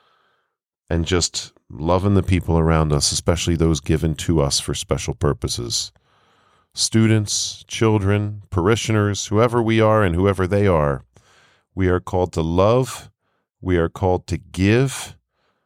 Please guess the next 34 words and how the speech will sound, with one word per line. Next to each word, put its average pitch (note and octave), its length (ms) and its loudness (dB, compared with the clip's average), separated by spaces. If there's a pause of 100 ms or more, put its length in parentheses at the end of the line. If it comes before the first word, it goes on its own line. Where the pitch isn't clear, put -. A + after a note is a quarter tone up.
(260)
and E2+ 140 -2
if F2+ 160 -2
we're F2 100 0
doing G#2+ 440 2
those F2 260 2
things G#2+ 300 0
that - 120 -4
we're - 80 -8
supposed - 520 0
to F2+ 60 -4
be D#2+ 140 -6
doing G2 440 0
and E2 120 -2
not G2+ 240 -2
getting F#2 300 -2
caught F#2 280 -2
up F#2 200 -2
in D#2 100 -2
all F2 160 -2
kinds F#2 360 0
of D2 100 -2
details F#2+ 580 2
that - 120 0
distract G#2+ 540 -2
us, - 360 0 (640)
then F2+ 240 2
we F2+ 180 2
will F2+ 160 0
see E2+ 300 0
the E2+ 140 0
church D2 420 -2
thrive C#2 560 -2
once C2+ 320 -14
again. C2 380 -14